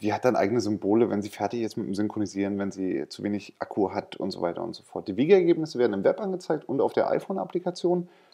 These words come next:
äh, von Fitbit, dann auch zusammen mit den Schritten, die der Schrittzähler misst und dem aktuellen Körperfettanteil und so weiter. Da gibt's dann wieder kleine Wappen, die man sammeln kann, wenn man irgendwie ein Kilo abgenommen hat im letzten Monat. Ähm,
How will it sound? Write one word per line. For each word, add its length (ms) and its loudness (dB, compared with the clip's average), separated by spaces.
äh, 180 0
von 220 2
Fitbit, 640 -2
dann 160 6
auch 280 2
zusammen 500 4
mit 160 0
den 140 -2
Schritten, 340 4
die 100 -2
der 120 2
Schrittzähler 480 -2
misst 420 -2
und 300 -4
dem 240 -2
aktuellen 400 -2
Körperfettanteil 760 0
und 140 -4
so 100 -12
weiter. 240 0
Da 100 -2
gibt's 200 -2
dann 120 -2
wieder 140 4
kleine 460 -2
Wappen, 300 -2
die 100 -4
man 160 -2
sammeln 320 0
kann, 260 -4
wenn 100 -2
man 140 0
irgendwie 300 -8
ein 80 -4
Kilo 240 2
abgenommen 400 0
hat 120 -2
im 160 -4
letzten 300 -4
Monat. 380 -2
Ähm, 440 4